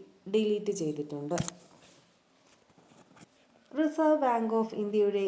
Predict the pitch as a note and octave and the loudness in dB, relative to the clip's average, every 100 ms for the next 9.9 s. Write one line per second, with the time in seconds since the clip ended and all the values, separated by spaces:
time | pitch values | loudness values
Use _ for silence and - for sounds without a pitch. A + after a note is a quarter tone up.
0 | - A#3+ B3+ C4+ C4+ D4+ C#4 A#3+ A#3+ B3 | -2 -4 -2 -2 0 0 2 0 2 2
1 | C4 C4 C4 A3 G#3 G#3 G#3+ G#3+ G3+ F#3+ | 2 -2 -2 0 0 2 0 0 0 0
2 | F#3+ G3 G#3+ A#3 A#3+ A#3+ - - G3+ G3 | 0 -2 -2 -2 -2 -4 -6 -2 -2 0
3 | A3 A3+ A#3+ C4+ C4 - G3 G3+ A3+ G#3 | -2 -2 -2 -6 -8 -6 -4 -2 -2 -2
4 | F#3 F3 F3+ F3 F3 F3 E3 D3+ D3 C#3+ | -4 -4 -4 -2 -2 -4 -8 -8 -8 -8
5 | E3+ F3 - - _ _ _ _ _ _ | -6 -6 -8 -20 _ _ _ _ _ _
6 | _ _ _ - C4 C4 A#3 A#3+ A#3+ - | _ _ _ -8 -2 0 0 -4 -8 -4
7 | F#3+ F#3 F3+ - D3 - F3 E3+ - - | 0 0 -2 -4 -6 -4 -2 -2 -4 -14
8 | - _ _ _ _ _ _ - F#3 G3 | -20 _ _ _ _ _ _ -18 -10 -2
9 | A3 A3+ A3+ A#3 A#3 A#3 G#3+ A3 G#3+ | 0 2 0 0 -2 -4 0 2 2